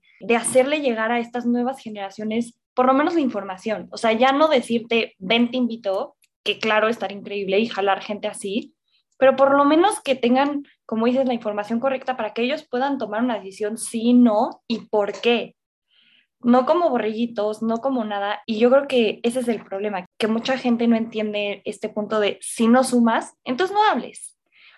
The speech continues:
Yo creo que, que es un gran término, creo que tú lo estás haciendo muy bien. Y creo que es una gran manera de llegar a estas nuevas generaciones que a lo mejor no tienen estos papás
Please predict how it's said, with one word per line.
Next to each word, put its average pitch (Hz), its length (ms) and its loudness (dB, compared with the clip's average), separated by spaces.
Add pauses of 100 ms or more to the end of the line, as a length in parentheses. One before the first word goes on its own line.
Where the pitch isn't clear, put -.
(160)
Yo 247 160 4
creo 277 140 2
que, 269 300 0
que 226 100 -2
es 233 100 -4
un 247 140 4
gran 247 340 2
término, 214 440 -4
creo 220 160 -8
que 233 340 -4
tú 220 100 -4
lo 226 60 -6
estás 214 240 -6
haciendo 214 280 -4
muy 208 200 -4
bien. 208 360 -6 (760)
Y 254 140 -8
creo 262 220 4
que 320 500 4
es 240 160 -2
una 262 200 2
gran 226 320 2
manera 233 360 4
de 226 100 -2
llegar 196 240 -6
a 214 40 -6
estas 214 200 -8
nuevas 214 240 -2
generaciones 202 680 -6
que 208 100 -2
a 202 40 2
lo 208 100 2
mejor 233 260 2
no 262 200 4
tienen 254 360 4
estos 254 400 -2
papás 202 760 -4